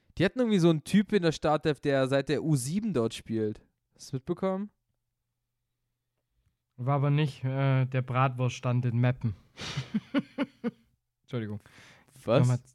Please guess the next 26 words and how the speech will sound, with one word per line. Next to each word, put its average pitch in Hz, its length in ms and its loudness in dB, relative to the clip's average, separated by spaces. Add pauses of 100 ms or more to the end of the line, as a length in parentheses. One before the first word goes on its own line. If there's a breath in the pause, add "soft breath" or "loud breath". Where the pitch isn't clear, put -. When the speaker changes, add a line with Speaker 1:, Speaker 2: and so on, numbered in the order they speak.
(200)
Speaker 2:
ich, 127 140 -8 (160)
das 135 180 2
war 147 140 4
doch 147 100 2
die, 135 300 2 (280)
dein, 127 420 2 (120)
dein, 127 320 2
dein 131 240 4
Shoutout 127 460 -2
vorhin, 120 480 -2 (480 soft breath)
ähm, 107 480 -4 (200)
bei 123 120 -2
Maradonas 123 600 0
Part 117 280 -6
und 110 80 -4
Maradona 117 400 -4
ja 113 80 -2
auch 104 60 -6
bei 117 120 -8
Barcelona 110 600 -4
war 107 220 -4
und 107 100 -4
dann 104 220 -6
habe 110 120 -6
ich 104 140 -8
grad 104 220 -10